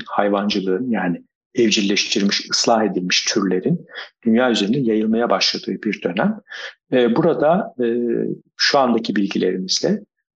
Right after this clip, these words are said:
e, bugün Amerika Birleşik Devletleri ve, e, Kanada'nın arasında bulunan Laurentide, e, buzul kütlesinin çökmeye başlaması, çünkü Holosen başındaki ısınmayla beraber kutup,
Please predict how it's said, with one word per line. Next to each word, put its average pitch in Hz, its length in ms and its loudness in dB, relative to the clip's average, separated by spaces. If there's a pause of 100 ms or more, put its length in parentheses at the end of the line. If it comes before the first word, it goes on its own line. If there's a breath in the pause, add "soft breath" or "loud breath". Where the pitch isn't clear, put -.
e, 104 280 2 (180)
bugün 117 260 4
Amerika 113 400 0
Birleşik 107 300 0
Devletleri 104 480 -2
ve, 95 300 -2 (320)
e, 104 220 2
Kanada'nın 113 420 2
arasında 107 600 0
bulunan 101 640 -4
Laurentide, 113 500 0 (500)
e, 98 300 -2
buzul 135 320 0
kütlesinin - 760 -2 (100)
çökmeye 110 500 2
başlaması, - 800 0 (460)
çünkü - 420 -2 (380)
Holosen 101 460 0
başındaki 98 420 -2
ısınmayla 95 500 0
beraber 92 540 0 (520 loud breath)
kutup, - 360 -2